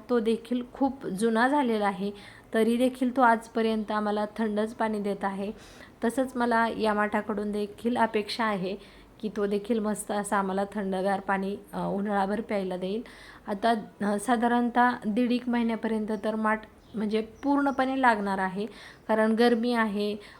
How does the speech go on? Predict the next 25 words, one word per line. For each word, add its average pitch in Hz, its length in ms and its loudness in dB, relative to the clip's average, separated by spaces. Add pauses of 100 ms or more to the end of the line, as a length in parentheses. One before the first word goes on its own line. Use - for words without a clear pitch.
(100)
पुन्हाही, 262 500 2
अ, 208 180 2
जूनमध्ये 240 520 2
लगेचच 226 400 -2
कुठला 220 320 0
पाऊस 208 320 2
पडणार 202 360 0
आणि 190 200 0
पाऊस 214 360 0
पडला 226 420 0
तरी 226 260 -2 (100)
वातावरण 214 560 0
असं 208 240 -2
दमटच 202 440 -2
असतं. 190 300 -6 (480)
तसं 240 160 0 (100)
तर 247 160 0
तो 269 80 2
जुलैपर्यंत 233 720 2
वापरला 208 500 0
जाईल, 196 260 -2
म्हणजे 202 240 -2
दोन 226 320 2
महिने 220 340 -2
आणखी 202 440 -6